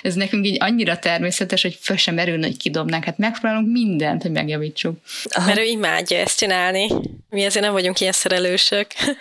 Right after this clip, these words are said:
Speaker 3: <laughs> Ugó, Ugó férjem nem élvezi ezt ennyire, mint Gergő.
Speaker 2: Ő nem mérnök?
Speaker 3: De, és amúgy, ha muszáj, akkor megcsinálja, de,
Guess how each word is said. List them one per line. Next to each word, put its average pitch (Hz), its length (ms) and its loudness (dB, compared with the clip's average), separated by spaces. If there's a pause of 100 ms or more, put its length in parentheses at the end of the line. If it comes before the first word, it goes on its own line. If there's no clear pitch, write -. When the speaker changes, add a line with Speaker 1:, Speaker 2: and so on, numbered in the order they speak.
(140)
Speaker 3:
<laughs> - 360 0
Ugó, 214 380 0
Ugó 190 220 0
férjem 190 380 2
nem 185 140 0
élvezi 180 460 0
ezt - 220 0
ennyire, 180 380 0
mint 185 160 -2
Gergő. 185 440 0 (340)
Speaker 2:
Ő 208 40 2
nem 208 180 2
mérnök? 208 540 0 (380)
Speaker 3:
De, 233 460 2 (180)
és 233 220 0
amúgy, 233 380 -2 (640)
ha 240 60 0
muszáj, 240 360 2
akkor 196 220 0
megcsinálja, 180 760 2
de, 196 280 2